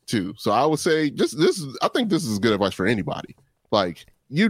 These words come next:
you need to be as loud as you can every once in a while in some space, uh, either at church or in your home or in a car.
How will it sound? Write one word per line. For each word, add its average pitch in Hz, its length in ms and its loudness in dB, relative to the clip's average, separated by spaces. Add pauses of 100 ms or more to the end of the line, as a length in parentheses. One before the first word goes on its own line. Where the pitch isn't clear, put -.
(120)
you 190 140 2
need 147 440 2
to 107 460 0 (500)
be 131 240 2
as 98 120 -2
loud 110 320 4
as 98 140 -2
you 104 80 -2
can 92 420 0
every 92 280 -2
once 92 340 -2
in 87 80 -4
a 80 80 -4
while 78 560 -4 (340)
in 98 160 -2
some 90 260 -2
space, - 540 -8 (800)
uh, 82 420 -2 (320)
either 101 220 0
at 78 160 -4
church 139 680 2 (160)
or 87 400 0
in 95 100 -2
your 82 120 -4
home 127 540 0 (160)
or 90 360 0
in 92 120 0
a 82 80 -4
car. 120 600 0